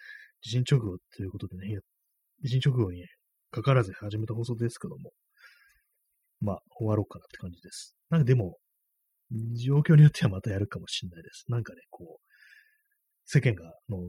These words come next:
が浮き足立ってたらなんかまたやるみたいな感じのことをちょっと考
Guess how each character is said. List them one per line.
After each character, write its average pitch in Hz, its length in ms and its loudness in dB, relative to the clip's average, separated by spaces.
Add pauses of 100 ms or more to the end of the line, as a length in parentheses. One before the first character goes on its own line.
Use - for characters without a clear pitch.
(100)
が 101 160 -4
浮 104 60 -2
き 135 120 4
足 123 200 2
立 123 120 4
っ - 40 -18
て - 0 -
た - 100 -12
ら - 80 -16
な 90 60 -16
ん - 20 -20
か - 80 -20
ま 90 120 -16
た 107 120 -10
や 92 100 -10
る 92 100 -10
み 87 80 -16
た 170 100 -18
い 170 80 -20
な - 80 -20 (100)
感 - 180 -8
じ 92 120 -8
の 87 80 -10
こ - 120 -10
と 120 120 6
を - 40 0
ち - 100 -6
ょ - 20 -8
っ - 100 -10
と - 80 -20 (1200)
考 110 100 -6